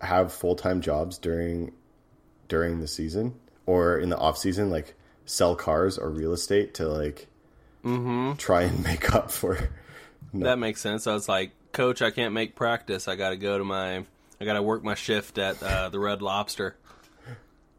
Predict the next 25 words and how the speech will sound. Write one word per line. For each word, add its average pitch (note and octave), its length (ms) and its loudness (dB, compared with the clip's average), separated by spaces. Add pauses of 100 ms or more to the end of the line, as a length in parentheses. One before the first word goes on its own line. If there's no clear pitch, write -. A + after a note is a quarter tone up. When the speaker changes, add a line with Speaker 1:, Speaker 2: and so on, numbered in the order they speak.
(260)
Speaker 1:
Yeah. E2 200 2
Speaker 2:
You E2 60 2
know, F#2+ 200 -4
or, F#2+ 260 -6 (560)
or G2 280 -6 (180)
whatever A2+ 380 4
the G#2+ 80 0
Canadian G2+ 460 -2
equivalent G2 520 -4
of F#2+ 140 -6
that G2 200 -2
is. G2+ 380 -2 (100)
Unlimited G#2+ 440 -2
popcorn G2+ 420 -2
shrimp. G2 380 -4
Where F#2+ 100 -4
can G#2 140 -10
you G2+ 80 -6
get G2 220 -6
that F2+ 220 -8
in G2 80 -10
Canada? F#2 400 -10 (1300)
Speaker 1:
Um, F2 640 4 (680)
Speaker 2:
<laughs> - 680 -4
Speaker 1:
so C3 760 4